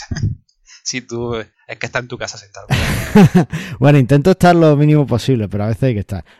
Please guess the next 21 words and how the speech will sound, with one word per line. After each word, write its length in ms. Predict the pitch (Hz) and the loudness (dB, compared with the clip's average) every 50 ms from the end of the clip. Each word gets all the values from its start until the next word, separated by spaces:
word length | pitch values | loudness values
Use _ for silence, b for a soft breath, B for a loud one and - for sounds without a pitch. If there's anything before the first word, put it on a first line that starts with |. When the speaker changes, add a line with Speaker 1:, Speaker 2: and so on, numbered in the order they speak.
| b _ | b _
Speaker 2:
Pero 200 | - 117 120 123 | -6 -4 0 0
bueno, 220 | 143 160 160 135 | 2 2 2 2
cuando 200 | - - 147 127 | 2 0 0 -2
estoy 160 | - - 143 | 0 0 2
en 80 | 151 165 | 2 2
mi 100 | 170 160 | 2 2
casa 280 | - 156 143 - 165 | 2 0 2 2 2
no 100 | 165 165 | 2 4
es 60 | 160 156 | 4 2
el 80 | 131 | 2
problema, 380 | - - 110 120 156 175 139 113 | 2 0 -2 -2 0 0 -2 -2
porque 200 | 101 104 107 107 | -2 -2 -2 -2
yo 100 | 113 120 | -2 -2
me 100 | 127 123 | -2 -2
pongo 200 | 123 131 131 127 | -2 -4 -2 -2
mi 120 | 127 123 123 | -2 -2 -2
aire 360 | 127 139 147 156 170 170 151 | -2 -4 -6 -6 -6 -6 -6
y 100 | 131 120 | -4 -4
está 280 | 113 107 - - 117 107 | -6 -6 -6 -8 -8 -8
perfecto. 520 | - 107 - - 143 131 _ - - - _ b b b b b b b _ | -8 -10 -10 -10 -12 -12 _ -16 -20 -20 _ b b b b b b b _
Eh, 260 | - - 52 52 50 | -12 -10 -8 -8 -8